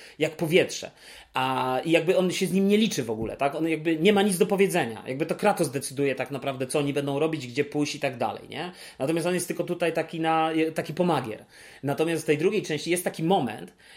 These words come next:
jak on o siebie mówi, że ten, ten Atreus mówi, że on jest Loki i tak dalej, yy, i,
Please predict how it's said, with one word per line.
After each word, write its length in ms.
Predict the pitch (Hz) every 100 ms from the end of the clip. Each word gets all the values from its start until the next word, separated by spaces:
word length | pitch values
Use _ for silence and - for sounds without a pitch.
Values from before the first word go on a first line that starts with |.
| -
jak 360 | 143 143 -
on 220 | - 151 156
o 80 | 147
siebie 220 | 170 160
mówi, 280 | 185 160 143
że 120 | 143
ten, 240 | 147 131
ten 180 | 135 131
Atreus 300 | 135 156 147
mówi, 200 | 151 135
że 100 | 131
on 60 | 127
jest 140 | 120
Loki 280 | 139 151 135
i 40 |
tak 160 | 123 117
dalej, 460 | 127 117 131 180 185 - -
yy, 80 | - 135 135 135 131 135 135 139
i, 260 | - 160